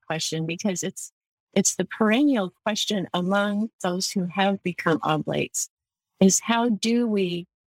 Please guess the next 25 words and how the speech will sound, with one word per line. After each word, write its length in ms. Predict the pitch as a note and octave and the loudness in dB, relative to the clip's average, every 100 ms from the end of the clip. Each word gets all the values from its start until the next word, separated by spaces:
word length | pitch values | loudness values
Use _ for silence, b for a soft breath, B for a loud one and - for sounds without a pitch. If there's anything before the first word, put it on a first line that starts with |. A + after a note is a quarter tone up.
| _ | _
what 160 | - C#4 | -2 0
kind 240 | - D4 | 2 4
of 100 | C4+ | 4
adjustments 880 | G3+ F3 - G#3 - G3 E3+ - - | 2 -2 0 0 0 -2 -2 -4 -6
do 160 | - F#3+ | -2 0
we 140 | G3 | 2
make 260 | F#3 G3 F3 - | 2 0 -2 -6
to 240 | - G3+ | -2 0
our, 380 | F3+ E3 E3 D#3+ _ _ _ _ | 0 -2 -4 -10 _ _ _ _
you 140 | G3+ F3 | 4 4
know, 260 | D#3 D#3+ - | 2 0 0
lives 460 | G3 G#3+ G3+ F#3+ | 2 2 0 -2
that 140 | F3+ E3+ | -4 -2
we've 200 | F3 E3+ | -2 0
already 420 | F3 F#3 F#3+ F3 | 0 0 0 0
launched 460 | E3+ F#3 G3 - | 2 2 2 -2
ourselves 480 | F3 F3+ - E3 D#3+ | -4 -4 -4 -4 -4
into, 480 | - F#3+ F#3+ - G3 | 0 2 2 0 0
that 160 | E3+ - | 0 -2
we 220 | F3 D#3+ | 0 0
are 160 | D#3 D#3 | 0 -4
committed 500 | - F#3+ F#3+ F#3 F3+ | -2 2 2 0 -2
to, 300 | - G3+ F#3 | -2 0 0
that 180 | F3+ D#3 | 0 -2
we 220 | - E3+ | -2 -4